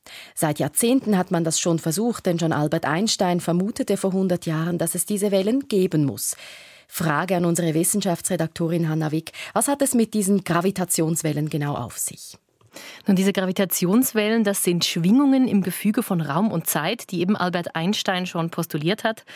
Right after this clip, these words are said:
Speaker 2: Seine Theorie besagt, dass wir uns Raum und Zeit ganz anders vorstellen müssen, als wir das intuitiv tun.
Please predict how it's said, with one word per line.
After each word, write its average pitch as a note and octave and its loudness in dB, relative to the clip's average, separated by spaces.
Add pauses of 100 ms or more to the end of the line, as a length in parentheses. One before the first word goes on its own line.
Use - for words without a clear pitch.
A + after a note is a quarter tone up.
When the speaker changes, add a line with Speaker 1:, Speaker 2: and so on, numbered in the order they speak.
(320)
Speaker 2:
Seine G3 0
Theorie G3 2
besagt, F3 -2
dass F#3 -2
wir F#3+ -2
uns E3+ -2
Raum E3+ 0
und E3+ -4
Zeit F3+ -4
ganz G3+ 0
anders A3+ 0
vorstellen G3 0
müssen, G#3+ 2
als F3+ -2
wir F#3 -2
das E3+ -2
intuitiv G3+ 0
tun. B3 2